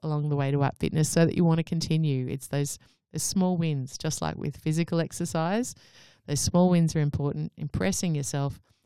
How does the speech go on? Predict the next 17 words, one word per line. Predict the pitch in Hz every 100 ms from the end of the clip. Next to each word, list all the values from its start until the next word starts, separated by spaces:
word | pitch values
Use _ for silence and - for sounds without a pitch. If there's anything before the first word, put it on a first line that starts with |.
| _
and | 147 139
being | 135 135
comfortable | - 226 247 170 139 131 - -
in | 156
the | 143
space | 143 - 139 135
that | - -
you're | 139 135
in | 135 135 - _ _ _
will | 160 151
really | 147 139 139
help | 143 - 131 - -
you | 131 -
achieve | 123 - 135 131 131
that | 131 -
too. | - 123 135 - - - -
So | - 208 190 156